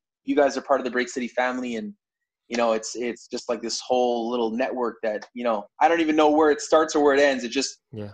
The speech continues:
Speaker 1: we're, we're, we're lucky. We feel, we feel happy. And, like, I feel like at this point, it's like, even without me, even if I was to quit Break City, it would still go on, which is kinda, like, a cool
Speaker 2: Ouais.
Speaker 1: thing to say, you know? It's like, it's still, it's, it's got its own, like,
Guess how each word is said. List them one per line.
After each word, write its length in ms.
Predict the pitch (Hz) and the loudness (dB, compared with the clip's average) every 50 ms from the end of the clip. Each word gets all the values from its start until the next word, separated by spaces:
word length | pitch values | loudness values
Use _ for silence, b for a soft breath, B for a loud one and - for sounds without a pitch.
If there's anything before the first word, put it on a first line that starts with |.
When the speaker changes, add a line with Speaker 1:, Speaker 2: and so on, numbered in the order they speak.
| _ | _
Speaker 1:
we're, 360 | 120 123 120 123 120 120 120 | -2 2 2 4 4 2 2
we're, 240 | 113 120 123 127 113 | 2 0 0 0 -2
we're 200 | 123 127 123 127 | -4 -4 -4 0
lucky. 340 | 127 131 131 127 - - 113 | 2 2 2 2 0 -4 -6
We 140 | 113 113 110 | -4 -6 -8
feel, 300 | - - 123 120 117 113 | -6 -2 -2 0 0 -2
we 100 | 120 117 | -4 -6
feel 160 | - - 127 | -2 0 2
happy. 300 | 123 131 135 - 123 120 | 2 2 0 0 -2 -4
And, 80 | 123 123 | 0 0
like, 160 | 120 - - _ _ _ - | 0 0 -2 _ _ _ -4
I 60 | 147 | -2
feel 160 | - 185 185 | 2 4 4
like 80 | 175 160 | 4 4
at 100 | 151 156 | 2 0
this 140 | 165 156 - | -2 -4 -4
point, 260 | _ 185 180 165 151 | _ 0 0 2 0
it's 100 | 139 - | 0 -2
like, 180 | 151 151 - 170 | -2 -2 -2 -2
even 160 | 170 165 151 | -2 0 2
without 300 | 147 143 151 151 147 147 | 4 4 4 4 4 2
me, 340 | 151 156 170 185 214 220 - _ _ _ _ _ _ _ | -2 -2 -2 -2 -4 -8 -10 _ _ _ _ _ _ _
even 200 | 180 208 208 190 | 2 2 2 2
if 100 | 202 - | 4 2
I 80 | 208 196 | 2 4
was 200 | 214 202 - - | 4 0 0 -2
to 100 | 160 - | -6 -8
quit 300 | - - 196 196 190 - - _ _ _ | 0 2 4 4 4 2 -4 _ _ _
Break 200 | 156 156 156 - | 2 2 2 2
City, 380 | - 175 175 185 190 196 - _ _ _ _ | 2 2 2 2 0 -2 -6 _ _ _ _
it 60 | 165 | 4
would 120 | 165 151 147 | 4 4 4
still 320 | - - - 175 160 139 | 2 2 2 2 4 4
go 180 | 135 139 139 139 | 4 4 4 6
on, 240 | 139 131 120 113 120 | 4 4 2 -2 -4
which 140 | 127 - | -6 -6
is 80 | - - | -6 -4
kinda, 220 | - - 151 151 147 | 0 2 2 2 2
like, 140 | 139 120 123 | 0 0 -2
a 40 | - | -6
cool 180 | - - 147 | -2 -2 -2
Speaker 2:
Ouais. 80 | 117 107 | 0 0
Speaker 1:
thing 120 | 139 131 120 | -4 -6 -6
to 60 | 110 | -8
say, 220 | - - 139 127 | -4 -2 0 0
you 100 | 117 113 113 | 0 0 -2
know? 120 | 120 123 | -2 -2
It's 160 | 120 117 - | -2 -4 -6
like, 100 | 120 117 120 | -8 -10 -10
it's 120 | 120 - | -12 -16
still, 200 | - - 147 139 117 | -4 0 0 0 0
it's, 220 | 131 - - - _ _ _ _ _ _ _ _ _ | -4 -10 -16 -20 _ _ _ _ _ _ _ _ _
it's 80 | - - | -4 0
got 140 | 160 143 135 | 0 0 0
its 160 | 123 - 143 | 0 0 0
own, 240 | 135 131 127 120 117 | 0 0 0 -2 -2
like, 180 | 117 107 107 | -4 -4 -6